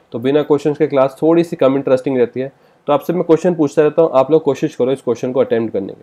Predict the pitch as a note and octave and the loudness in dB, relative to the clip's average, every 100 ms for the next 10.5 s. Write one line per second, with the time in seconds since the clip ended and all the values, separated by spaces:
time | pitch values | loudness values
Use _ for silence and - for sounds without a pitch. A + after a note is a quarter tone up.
0 | - A#2+ B2 A#2+ C#3 D#3+ - F3+ D3 C#3 | -10 -4 -4 0 -2 -2 -4 -4 -4 -4
1 | A2 B2 D3 _ _ _ _ _ _ _ | -4 -6 -8 _ _ _ _ _ _ _
2 | _ C3 C3 C#3+ - - D#3+ D#3 C#3 C3 | _ -2 0 0 -2 0 0 2 0 -2
3 | - C3 C3+ B2 C#3 - _ _ E3 E3 | -2 -2 2 0 0 -8 _ _ 0 4
4 | F3 F3+ - F3+ B2+ B2+ - E3+ E3 B2 | 2 2 -2 0 4 2 4 2 2 -4
5 | A2+ _ _ _ _ - A#2 B2 C3+ - | -8 _ _ _ _ -12 -4 0 0 2
6 | E3+ F3 F3 _ _ _ _ _ - - | 2 2 -2 _ _ _ _ _ -20 -14
7 | - C#3+ D#3 D#3+ - _ _ - B2+ C3+ | -2 0 2 -2 -12 _ _ -8 -4 -2
8 | C#3 - D3+ D3+ D3+ D#3 _ A2+ A#2 A#2 | -4 -2 -2 0 -4 -8 _ -8 -2 -2
9 | A2+ A2 - - A#2 A2 B2+ A2+ B2+ C#3 | -2 -8 -14 -12 -12 -8 -4 -2 0 0
10 | C3+ C#3 B2+ D3+ G#2+ | -2 -4 -4 -2 -4